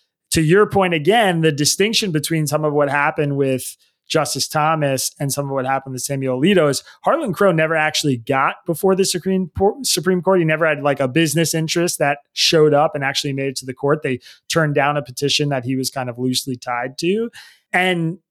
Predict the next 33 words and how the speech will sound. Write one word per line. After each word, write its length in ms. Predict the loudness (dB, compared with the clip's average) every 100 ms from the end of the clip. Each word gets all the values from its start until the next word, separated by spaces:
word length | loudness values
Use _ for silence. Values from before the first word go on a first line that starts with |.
| -18
the 300 | -8 0 2
real 340 | 4 4 4
question 380 | 2 0 0 0
is, 340 | 0 0 -2 -4
you 120 | 0
know, 100 | 2
what 300 | 2 2 2
do 100 | 2
we 140 | 0 2
do? 200 | 2 4
What 180 | 2
ki-, 220 | 2 0 0
what 160 | 0
kinds 200 | 0 0
of 60 | 0
lines 380 | 0 0 0 -2
can 120 | -2
we 120 | -2
draw 600 | -2 0 4 4 4 0 -4 -18 -4
when 600 | 0 2 2 -2 -6 -6
somebody 800 | -2 0 2 2 2 0 0 -4 _ 0
who 140 | 2
has 440 | 4 2 0 -2 -2
this 220 | -2 0
relationship 640 | 0 2 0 -2 -2 -2
with 140 | -4 -6
a 60 |
justice 720 | -2 0 0 -2 -4 -4 -6 -10 _
has 380 | -2 2 2 -2 -6
interest 500 | -6 -4 -4 -6 -10
before 460 | -10 -6 -4 -4
the 140 | -6 -12
court? 500 | -4 0 0 -2